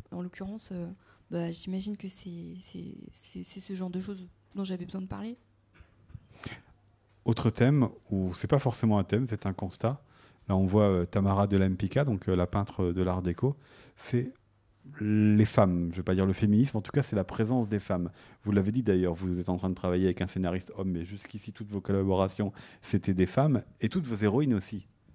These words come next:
Speaker 2: Enfin, tous vos héros, justement, ce sont des héroïnes. Comment vous, vous l'expliquez ?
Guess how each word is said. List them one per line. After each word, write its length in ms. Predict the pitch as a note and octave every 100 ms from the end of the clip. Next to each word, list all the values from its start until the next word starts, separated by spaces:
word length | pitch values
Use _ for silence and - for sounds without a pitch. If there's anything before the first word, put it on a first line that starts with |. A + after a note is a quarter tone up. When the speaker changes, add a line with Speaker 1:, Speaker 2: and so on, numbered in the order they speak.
| _ -
Speaker 2:
Enfin, 140 | F#2+
tous 140 | G#2
vos 160 | G2+ G2
héros, 240 | A2+ C#3
justement, 400 | A#2 G2 G2+ F#2+
ce 140 | F#2+ G2
sont 240 | - A#2+ - - -
des 280 | G#2+ F#2 G2
héroïnes. 340 | F#2 F#2 F2+
Comment 240 | F#2 F#2+ G#2
vous, 480 | G2 F#2 F2 F2
vous 120 | F2+ F#2
l'expliquez ? 500 | F2+ - F#2 G2+